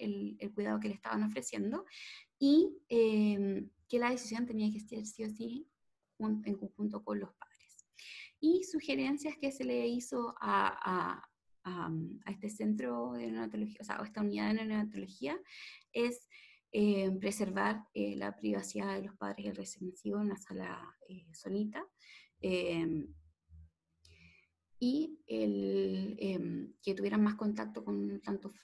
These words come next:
papás como con hermanos y con gente que ellos consideraran importante. Em, ¿qué cosas? Eh, ¿qué cosas sintieron ellos? Que no somos robots, <laughs> también sentimos cosas. Muchos sintieron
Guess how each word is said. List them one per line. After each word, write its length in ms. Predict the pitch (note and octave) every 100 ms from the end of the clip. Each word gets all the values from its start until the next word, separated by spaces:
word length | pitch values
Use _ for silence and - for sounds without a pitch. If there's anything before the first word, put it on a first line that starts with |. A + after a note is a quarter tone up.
| _
papás 460 | - F#3+ G#3 G#3+ -
como 260 | - F3+
con 260 | F#3 F#3+ G3
hermanos 640 | G3+ F#3 F3 F3+ G#3 G#3 -
y 320 | F#3+ F#3+ G3
con 180 | F#3+ F3+
gente 400 | F3+ F3 - F#3
que 100 | -
ellos 160 | B2+ -
consideraran 800 | F#2 - F#2+ F#2 F#2+ F2+ F#2+ -
importante. 500 | G#2+ A2 - - - _ _ _ - - - - - - _ _ _ _ _ -
Em, 800 | G#3+ G3+ F#3+ F#3+ F#3 F#3 F#3+ - - - _ _ _ _ _ _ _ _ _ _ _ - - _ _
¿qué 160 | D4
cosas? 560 | C#4+ A3+ - - - - _
Eh, 300 | A3 G3 F#3+
¿qué 120 | A#3+
cosas 260 | C4 D4 -
sintieron 440 | B3 A#3 A#3 A3
ellos? 460 | G3+ D#3+ - - - - - - _ - F#3
Que 360 | F3+ E3 - - _ _ _
no 200 | G3 F#3+
somos 300 | F#3+ F#3+ G3
robots, 300 | G#3 G#3 G#3+
<laughs> 220 | D4 C4+ A3
también 160 | F#3+
sentimos 380 | F#3+ G3+ G3 G#3+
cosas. 340 | A3+ A#3+ G4 G4
Muchos 320 | B3 B3 C4+
sintieron 560 | C4 A3 G#3+ G3+ G3+ -